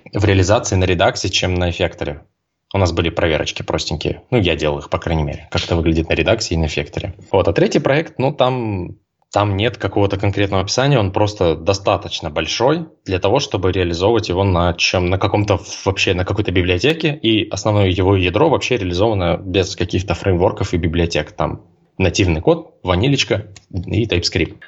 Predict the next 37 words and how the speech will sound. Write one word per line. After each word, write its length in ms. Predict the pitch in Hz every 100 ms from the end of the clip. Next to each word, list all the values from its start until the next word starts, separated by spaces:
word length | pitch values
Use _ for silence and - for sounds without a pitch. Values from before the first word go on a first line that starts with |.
| -
А 120 | 98
вот 200 | 104 104
сторонний 800 | - - - - 104 143 214 143
рядом 260 | 107 101 92
с 100 | -
этим 220 | 101 95
проектом, 520 | 98 98 - 90 87 -
где 320 | 101 98 95
нужно 280 | 95 92 92
отображать 560 | 95 101 95 104 95 101
большие 440 | 92 95 92 107
пачки 320 | 98 95 -
данных, 400 | 85 113 151 117
где 120 | 101
нужно 240 | 101 101 92
реагировать 600 | 90 92 98 98 87 -
и 260 | 90 87 85
на 240 | 90 87
обновление 520 | 87 95 92 156 147
этих 200 | 127 110
данных, 440 | 107 110 107 92 -
обновлять 420 | 92 95 98 95
их 80 | -
через 420 | - 90 85 85
play, 240 | - 92 85
pause 300 | 98 87 -
и 20 |
так 140 | 87 90
далее, 380 | 143 160 139 - -
там 200 | 107 143
уже 240 | 110 113
сделан, 540 | 95 98 104 95 87 -
он 260 | 92 87 87
сделан 340 | 101 107 87
на 80 | 90
эффекторе 580 | 85 190 - 110 85 104 _
часть, 440 | - 95 73 -